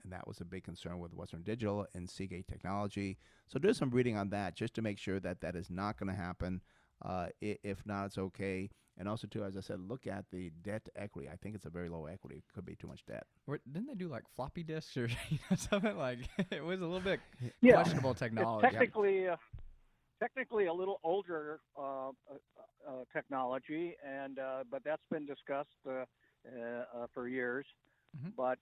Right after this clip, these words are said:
Speaker 3: uh, the stock seems to have been doing pretty well the last two or three years, and, uh, so, so far so good. But I agree that I don't like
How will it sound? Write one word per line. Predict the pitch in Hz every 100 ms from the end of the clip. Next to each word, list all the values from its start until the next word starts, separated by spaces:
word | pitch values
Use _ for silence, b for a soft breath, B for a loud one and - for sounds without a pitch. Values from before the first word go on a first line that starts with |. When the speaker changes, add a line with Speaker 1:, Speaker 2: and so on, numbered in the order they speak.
| 143
Speaker 3:
uh, | 143 135
the | 139
stock | - 147 165 - 175
seems | 185 190
to | 180
have | 170 156
been | 156 _ - _
doing | 151 165 165
pretty | - 180
well | 147 156 247 160
the | 131
last | 131 135 _
two | 147
or | -
three | 160 147
years, | 156 196 339 165
and, | 131 135
uh, | 135 135 _ B B B B - -
so, | 135 143 135
so | - 151
far | 165 160 156
so | 156
good. | 139 208 139
But | 139
I | 139 139
agree | 147 135 185 151
that | 123 139
I | 139
don't | 147 151
like | 147 139